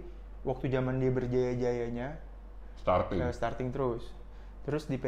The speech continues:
Speaker 1: S G tuh ada Icardi,
Speaker 2: Dia.
Speaker 1: sama Cavani.
Speaker 2: Sama Neymar.
Speaker 1: Sama Neymar. Jadi kan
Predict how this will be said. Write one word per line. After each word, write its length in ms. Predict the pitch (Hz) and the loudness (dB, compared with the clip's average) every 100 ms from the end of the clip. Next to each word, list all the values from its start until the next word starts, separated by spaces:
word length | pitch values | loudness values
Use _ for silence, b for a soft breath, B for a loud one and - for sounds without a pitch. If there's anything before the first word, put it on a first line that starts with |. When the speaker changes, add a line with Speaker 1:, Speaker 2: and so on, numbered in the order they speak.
| 120 | 0
Speaker 1:
S 160 | 120 | 0
G 140 | 143 147 | -2 0
tuh 140 | 160 | 0
ada 340 | 131 123 147 - - - | 2 0 -2 -6 -12 -6
Icardi, 720 | 123 117 120 117 120 127 165 - - - - - - | -4 0 2 2 0 0 -2 -4 -10 -12 -14 -12 0
Speaker 2:
Dia. 400 | 95 87 80 92 | 4 6 6 6
Speaker 1:
sama 480 | 127 127 127 127 127 | 6 2 0 -2 -4
Cavani. 580 | 123 127 131 139 127 120 - | -4 0 0 2 0 0 -2
Speaker 2:
Sama 120 | 87 | 2
Neymar. 320 | 92 95 85 78 | 4 4 2 0
Speaker 1:
Sama 140 | 131 123 | -2 0
Neymar. 480 | 127 135 123 117 120 | 2 2 2 0 -2
Jadi 160 | 120 | -2
kan 160 | 139 | -2